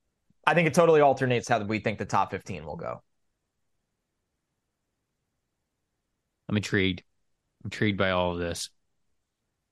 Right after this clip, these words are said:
Speaker 2: I think it's a good con-, conversation. I like it. I don't, you know, I don't know if Houston's gonna take, I think it'd be crazy if they didn't take a quarterback, but Bryce isn't gonna be for everybody. You're right. He's not gonna
Speaker 1: Mm-hmm.
Speaker 2: be.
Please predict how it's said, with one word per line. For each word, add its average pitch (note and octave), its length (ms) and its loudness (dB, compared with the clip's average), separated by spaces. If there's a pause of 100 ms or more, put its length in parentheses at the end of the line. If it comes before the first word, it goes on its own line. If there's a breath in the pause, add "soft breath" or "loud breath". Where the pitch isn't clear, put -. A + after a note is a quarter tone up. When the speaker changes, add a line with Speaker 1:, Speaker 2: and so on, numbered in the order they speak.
(420)
Speaker 2:
I C#3 60 -2
think D3+ 60 2
it's C#3+ 100 -4
a - 20 -10
good D3+ 140 0
con-, D3 240 -4
conversation. D3 580 -6 (260)
I G#2+ 60 -10
like A2+ 200 -6
it. - 100 -20 (1500)
I - 240 -2
don't, G3 180 -8
you B2 120 -8
know, E3+ 140 -10 (600)
I B2 40 -14
don't B2+ 100 -6
know F3 80 0
if F3 100 -6
Houston's - 340 -12
gonna - 180 -18
take, - 220 -16 (1300)
I F3+ 40 -4
think B2+ 120 -2
it'd - 120 -16
be - 60 -14
crazy G2 300 -4
if - 100 -18
they G2 100 -6
didn't - 200 -10
take - 160 -16
a B2 40 -20
quarterback, - 520 -14
but F#2+ 220 -16 (720)
Bryce F3 340 2
isn't G#3+ 180 2
gonna A3 120 2
be G#3+ 140 4
for F3+ 160 2
everybody. G3+ 600 0
You're A2 160 0
right. F#3 260 -2 (500)
He's A#2 160 -2
not F3 180 2
gonna B2 140 0
Speaker 1:
Mm-hmm. F#3+ 80 -4
Speaker 2:
be. - 140 -18